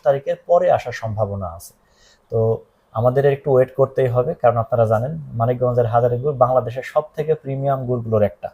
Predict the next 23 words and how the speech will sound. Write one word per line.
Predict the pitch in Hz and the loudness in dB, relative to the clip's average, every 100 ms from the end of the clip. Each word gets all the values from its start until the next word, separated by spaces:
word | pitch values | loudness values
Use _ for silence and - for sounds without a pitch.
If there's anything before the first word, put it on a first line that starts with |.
| _ _ - _ | _ _ -20 _
আচ্ছা, | 127 - - | -2 -2 -2
এই | 165 | 0
প্যাকেজিংটা | 165 160 175 190 196 | 4 4 2 0 2
নিয়ে | 196 196 | 2 2
বলি | 156 123 147 - _ _ 127 | 2 2 0 -6 _ _ -2
যে | 127 139 - | 0 0 0
এই | 160 | -2
প্যাকেজিংটার | 185 185 190 185 185 202 | 2 2 2 0 2 4
আরও | 143 147 | 6 6
কিছু | 156 156 - 143 - | 2 -4 -6 -8 -6
উদ্দেশ্য | 139 127 - 117 | -2 -2 0 0
আছে, | 107 170 | 0 -2
যেমন | 147 139 | -2 -2
ধরে | 135 143 | 0 0
যে | 131 | 0
গোলপাতার | 127 151 151 139 131 | 4 4 4 0 0
গুড়, | 113 113 113 113 _ _ _ | -2 -2 -4 -6 _ _ _
তার, | - 113 | 2 2
মানে, | 123 123 120 | 2 -2 2
গোলের | 139 151 143 | 4 4 4
গুড় | 135 | 0
যেটাকে | 123 117 107 113 | 2 0 0 -2
বলি, | 107 107 | -2 -4